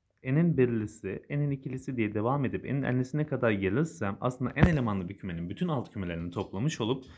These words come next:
iki üzeri N'e ulaşmış olurum. Eğer burada birer tane atlayarak gelecek olursanız arkadaşlar N'in sıfırlısı,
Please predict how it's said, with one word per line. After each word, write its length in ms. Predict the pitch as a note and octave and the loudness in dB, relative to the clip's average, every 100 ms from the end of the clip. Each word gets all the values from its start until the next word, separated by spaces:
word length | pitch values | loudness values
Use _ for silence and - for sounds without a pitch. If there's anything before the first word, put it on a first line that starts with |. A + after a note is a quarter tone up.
| - _ | -20 _
iki 260 | D#3 - D#3 | -8 0 0
üzeri 460 | G#2 F#2 F#2 B2 | 2 -2 -2 -2
N'e 80 | D3+ | 0
ulaşmış 500 | A#2 G#2+ - G2+ - | 2 2 2 -4 -6
olurum. 300 | E2+ E2 E2 - - _ | -4 -4 -6 -10 -20 _
Eğer 300 | D#3+ F#3 F3+ | 0 2 2
burada 240 | F#3 F#3+ C3+ | 2 2 2
birer 280 | D#3+ A3 | 0 -2
tane 200 | A3 G3 | -6 -6
atlayarak 460 | C3 - C3+ F3+ E3+ | -6 -2 0 0 -2
gelecek 380 | B2+ A2+ B2 G#2 | -4 0 0 0
olursanız 480 | F#2+ B2 A2+ G2 F2+ | -2 -2 -2 0 -2
arkadaşlar 640 | E2+ F2 E2+ - F#2+ D#3 - _ _ _ _ _ | -2 -4 -6 -4 -6 -6 -10 _ _ _ _ _
N'in 240 | A#2 A#2 | 0 2
sıfırlısı, 1000 | A#2 - A#2 G#2 F#2 F2 E2+ F#2 F2 A2+ | 0 -2 -2 -2 -2 -4 -4 -6 -6 -6